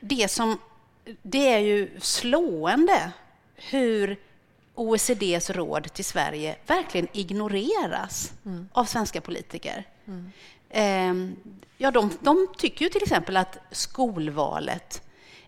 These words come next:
Speaker 1: eh, måste förändras. Alltså
Speaker 2: Mm.
Speaker 1: antagningssystemet i skolvalet måste förändras, säger
Speaker 2: Mm.
Speaker 1: O E C D.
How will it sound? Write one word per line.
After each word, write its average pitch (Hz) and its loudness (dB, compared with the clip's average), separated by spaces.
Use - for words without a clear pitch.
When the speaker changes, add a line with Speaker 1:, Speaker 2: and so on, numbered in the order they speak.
Speaker 1:
eh, 175 0
måste 185 -4
förändras. - -4
Alltså 160 -6
Speaker 2:
Mm. 202 -2
Speaker 1:
antagningssystemet 160 -4
i 156 -12
skolvalet 147 -6
måste 165 -6
förändras, - -10
säger 160 -4
Speaker 2:
Mm. - -8
Speaker 1:
O 190 -6
E - -6
C 180 -6
D. 175 -10